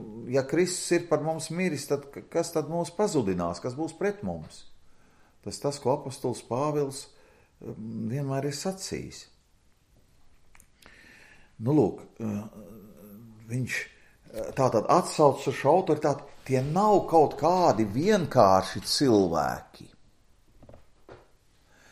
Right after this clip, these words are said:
Kas varbūt, eh, nu,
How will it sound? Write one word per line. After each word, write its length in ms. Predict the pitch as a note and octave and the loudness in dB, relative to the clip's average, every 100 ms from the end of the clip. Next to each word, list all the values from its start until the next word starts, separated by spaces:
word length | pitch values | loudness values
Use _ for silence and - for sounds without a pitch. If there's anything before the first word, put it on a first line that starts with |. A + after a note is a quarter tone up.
| - _ _ | -20 _ _
Kas 200 | G#3 G3+ | 2 6
varbūt, 380 | F#3+ A#2 G#2+ G#2 | 6 8 4 2
eh, 760 | - _ _ _ _ _ _ E2 F#2 E2+ F#2 G#2+ D#3+ | -14 _ _ _ _ _ _ -10 -8 -8 -8 -10 -4
nu, 140 | F3+ | -2